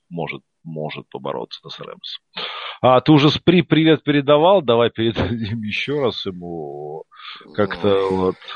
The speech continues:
Speaker 1: Не кажется тебе, что за Дакоту может быть еще более страшно, чем за Трубиски?
Speaker 2: Ну, Спри был, скорее всего, прав по Дакоте. Я не знаю, он щас, вряд ли он радуется этому факту.
Speaker 1: Ну, по-своему
Speaker 2: Но
Speaker 1: радуется, по-своему радуется.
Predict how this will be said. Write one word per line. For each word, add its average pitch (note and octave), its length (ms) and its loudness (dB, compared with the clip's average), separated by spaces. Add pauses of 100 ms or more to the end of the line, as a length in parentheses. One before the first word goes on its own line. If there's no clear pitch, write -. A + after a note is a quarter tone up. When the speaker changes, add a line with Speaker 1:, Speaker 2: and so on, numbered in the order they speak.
(380)
Speaker 1:
Не A2+ 100 -4
кажется D#3 420 0
тебе, D#3 200 2
что B2+ 280 4
за A2+ 160 4
Дакоту A#2+ 500 2
может G#2+ 300 -2
быть G2+ 240 -6
еще G2+ 600 2
более G2 380 -2
страшно, F#2 540 -4
чем E2+ 300 -6
за D#2+ 580 -8
Трубиски? F2 580 -8 (960)
Speaker 2:
Ну, C3 60 -2
Спри E3+ 320 -4
был, D3 220 -4 (340)
скорее B2+ 360 -6
всего, A2 260 -10
прав - 300 -14
по - 140 -18
Дакоте. - 500 -14
Я - 40 -14
не D#2+ 60 -14
знаю, F#2+ 200 -8
он E2+ 100 -10
щас, - 340 -12
вряд G2 300 -4
ли G2 80 -4
он F2+ 100 -6
радуется - 600 -10
этому - 480 -14
факту. - 580 -18 (760)
Speaker 1:
Ну, E3+ 220 -2
по-своему E3 460 4
Speaker 2:
Но D#3 40 2
Speaker 1:
радуется, G2+ 560 -2
по-своему G2 400 -8
радуется. - 580 -14